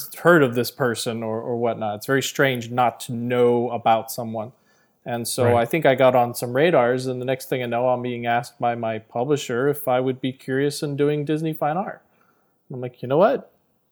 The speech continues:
Speaker 1: Okay, that sounds like fun. I think it would work."
Speaker 2: <laughs>
Speaker 1: You know, like, I'm a big Disney fan, and, you know, frankly, uh, one of my favorite artists is a, is a big Disney background artist, and, you know, it's just, it just felt natural, and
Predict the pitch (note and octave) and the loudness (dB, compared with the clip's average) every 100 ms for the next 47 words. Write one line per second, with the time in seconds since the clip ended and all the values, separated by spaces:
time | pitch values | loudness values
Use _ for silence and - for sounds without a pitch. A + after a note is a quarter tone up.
0 | _ G3 C4+ F#4 A4 A#2+ F2+ - F3 A#3+ | _ 0 2 0 0 -2 -4 -4 2 2
1 | A#3+ B3+ - C4+ D#3+ G#2+ G#2+ C#3 C#3 D#3+ | 4 0 2 2 2 -2 -2 -2 0 2
2 | E3+ F3+ A#3+ - B2+ B2+ D#3+ G3 C3+ - | 4 4 4 2 -2 4 4 6 4 2
3 | - C#3+ C3+ C#3 C3 B2+ D3 E3 - D#3+ | 0 2 4 2 2 0 2 0 2 2
4 | G3+ D#3 A#2+ A#2 - C3 B2 - C3 C#3 | 4 0 -2 -8 -8 -6 -4 -2 -4 0
5 | D#3 C#3+ C3 _ _ _ _ _ B2+ A#2+ | 0 0 -2 _ _ _ _ _ 2 4
6 | A#2 A#2 - C#3+ C#3 C#3 B2 - C3 B2+ | 4 2 -6 0 0 2 0 0 0 2
7 | A#2+ A#2 D3+ D#3+ - - B2 A2+ A2 G#2+ | 2 2 2 -2 -6 -6 -6 -4 -4 -4
8 | A2+ G#2+ A2 _ _ C3 A#2+ A#2+ A#2 A2 | -8 -8 -10 _ _ -2 0 -4 -4 -4
9 | G#2 A#2+ - D3+ D#3+ E3 F3+ E3+ - A2+ | -2 0 0 2 4 4 2 -2 -6 -8
10 | G2+ G#2 A#2+ A2+ A2 C3 - _ _ _ | -8 -8 -6 -6 -4 -6 -8 _ _ _
11 | _ _ - F3 A#3+ - - F3 C#3 C3+ | _ _ -4 2 4 4 6 6 6 2
12 | C#3+ - F#3 G3+ C3+ B2+ C3 C3 C3+ C3 | 2 2 0 0 -2 -2 -2 -4 -6 -8